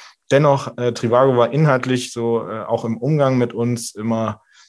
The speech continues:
einer, äh, der liebsten Kunden, äh, wenn man das so sagen kann, sehr vertrauensvoll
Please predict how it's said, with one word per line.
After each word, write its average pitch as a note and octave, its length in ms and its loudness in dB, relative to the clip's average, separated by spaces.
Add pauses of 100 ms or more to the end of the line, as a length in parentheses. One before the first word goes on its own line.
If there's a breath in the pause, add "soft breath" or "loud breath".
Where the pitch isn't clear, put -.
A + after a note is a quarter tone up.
(340 soft breath)
einer, A#2 520 2
äh, A2 320 -4
der G#2+ 300 0
liebsten C#3 480 -4
Kunden, C3+ 600 -2
äh, A2+ 160 -4
wenn A#2 100 2
man A#2 120 0
das A#2 160 0
so A2 80 -8
sagen A2 340 0
kann, A2 420 -4
sehr A2 280 0
vertrauensvoll A2 1040 -2